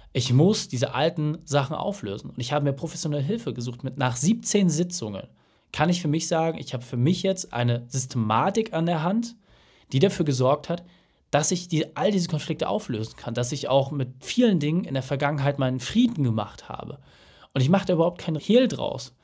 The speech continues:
weil ich alleine hätte das niemals so reflektieren können, weil ich gar nicht wusste, wo der Ursprung war. Ich wusste zwar, was an Auswirkungen mich persönlich getroffen hat in meiner Kindheit und wie sich das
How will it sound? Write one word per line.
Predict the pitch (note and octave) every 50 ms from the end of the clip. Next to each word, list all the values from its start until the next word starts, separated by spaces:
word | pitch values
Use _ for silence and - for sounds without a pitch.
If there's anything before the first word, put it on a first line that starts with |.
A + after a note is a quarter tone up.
| _ _ _ _ _ _ _ _ _ _ _ -
weil | B2+ C3+ C#3 C3+ C3 C3 C3+ - - - - _ _ _ - -
ich | G#3 G3+ - -
alleine | - C3+ D3 E3+ A3+ B3 G#3+ F#3 G3 G#3+ A3 - - _
hätte | - - E3+ F3 F3 E3
das | C#3+ C3+ B2 - - -
niemals | - C#3 D#3 G#3 B3 B3+ A#3 G3 F3+ E3 C#3+ -
so | - F3 F#3
reflektieren | F3+ D#3+ D#3 - - D3 C#3+ C#3+ - - - D3+ C#3 C3 C3
können, | - - A#3 F3+ A#2+
weil | A#2+ B2+ C#3+
ich | C#3 -
gar | - C#3 C#3
nicht | C#3 B2+ - -
wusste, | C3+ B2 A#2+ B2 E3+ B3+ D4 C4+ - - - - - G#2+ G2 - - _ _ _ _ _ _ _ _ -
wo | - A2 G#2+
der | G#2+ - -
Ursprung | - G#3 B3+ B3 - - - - G#2 A2 A#2 A#2+ -
war. | - - D#3 - _ _ _ _ _ _ _ _ _ _ - -
Ich | - B2 A#2+
wusste | D3+ G#3 A3+ G#3+ - F3
zwar, | - - - D3 C3+ C3 B2+ B2 C3 A#2+
was | A#2+ A#2+ A#2+ A#2+ - - - _ _ _ _ - _
an | - B2 B2 B2
Auswirkungen | - D3+ G3+ A#3 A3+ - - E3 D3+ - C3 B2 B2+
mich | E3 F3 F3
persönlich | - D3+ C3+ C#3+ C#3 C3+ B2 -
getroffen | - - - - G#3 G#3 - - A#2+ A2+
hat | G#2+ -
in | - D#3+ D#3+ D3+
meiner | C#3 B2+ B2 B2+ C#3
Kindheit | - - G3+ G#3+ - - A2+ -
und | B2+
wie | B2 B2
sich | C#3+ D3 -
das | - C3 B2